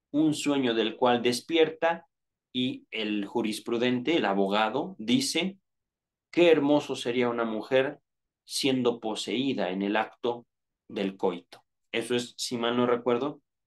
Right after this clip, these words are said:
o más o menos era lo que, lo que fantaseó, lo que imaginó, lo que pensó esta persona, y a partir de eso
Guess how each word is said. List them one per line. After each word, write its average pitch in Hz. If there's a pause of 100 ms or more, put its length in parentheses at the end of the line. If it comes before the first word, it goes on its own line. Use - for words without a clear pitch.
o 104 (920)
más 185
o 165
menos 139
era 123
lo 110
que, 110 (260)
lo 110
que 104
fantaseó, 110
lo 98
que 110
imaginó, 110 (280)
lo 110
que 110
pensó 113
esta 110
persona, 123
y 135
a 107
partir 107
de 117
eso -